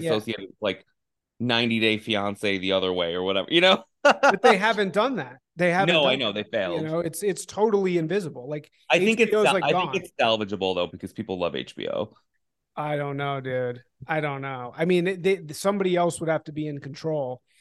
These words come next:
Speaker 1: I, and the other one is Twitter. I mean, these
Speaker 2: Yeah.
Speaker 1: were two brands that were in the prime of their life,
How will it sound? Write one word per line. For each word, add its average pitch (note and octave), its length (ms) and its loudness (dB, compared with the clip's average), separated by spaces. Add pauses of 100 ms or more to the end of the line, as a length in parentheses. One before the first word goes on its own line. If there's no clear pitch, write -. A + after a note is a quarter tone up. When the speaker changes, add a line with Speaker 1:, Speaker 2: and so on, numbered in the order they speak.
(380)
Speaker 1:
I, F#3+ 180 -6 (240)
and F#3+ 200 2
the G3 80 8
other C4 180 10
one F3 220 4
is E3 100 0
Twitter. A#3+ 480 0 (520)
I F3+ 80 -2
mean, G#3 120 6
these A3+ 180 4
Speaker 2:
Yeah. C#4 80 0
Speaker 1:
were B3+ 60 2
two A#3+ 260 0
brands G3 420 2
that F#3 80 -2
were F3 180 0
in F3 100 -4
the E3 80 -6
prime G3 540 -2
of E3 160 -2
their D#3 180 0
life, D3+ 460 -2